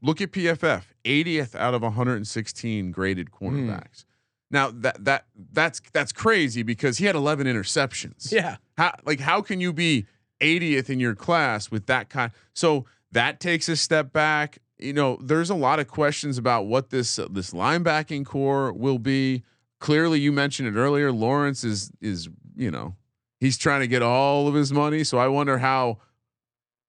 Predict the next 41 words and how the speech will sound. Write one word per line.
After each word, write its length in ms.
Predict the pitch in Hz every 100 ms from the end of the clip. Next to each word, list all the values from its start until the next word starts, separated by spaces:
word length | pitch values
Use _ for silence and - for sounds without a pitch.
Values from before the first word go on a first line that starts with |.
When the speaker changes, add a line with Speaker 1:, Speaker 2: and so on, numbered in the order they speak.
| _
Speaker 1:
gotta 220 | 107 123
question 380 | 120 147 143 151
the 60 | 147
motivation 580 | 156 165 165 202 196 147
of 60 |
a 20 |
guy 200 | 135 127 117
like 220 | 107 90
that. 240 | 95 73 -
Speaker 2:
Yep. 240 | 120 170 - _
Speaker 1:
So 320 | - 160 147 _
all 260 | 156 214 240
of 120 | 185
these 240 | 190 185
things, 300 | 147 180 165
you 60 | 127
put 180 | - 190
'em 100 | 180
into 120 | 170
the 80 | 147
pot, 440 | 117 139 151 190 - _ _ -
and 280 | 160 196
the 60 | 220
coach 600 | 214 226 247 247 - - _ _ _ _ _ _
is, 240 | 202 - -
I, 120 | 170
I 80 | 170
saw 260 | 175 233 226
this 240 | 196 165
video 460 | 147 160 156 139 117
on, 320 | 120 123 120
uh, 180 | 107 107
Twitter 360 | - 143 135 110
where 140 | 104
they, 180 | 117 117
they 180 | 117 120
rigged 340 | 113 147 139
up 140 | 139
a 100 | 120
bike 340 | 95 117 80 -
seat 320 | - 87 -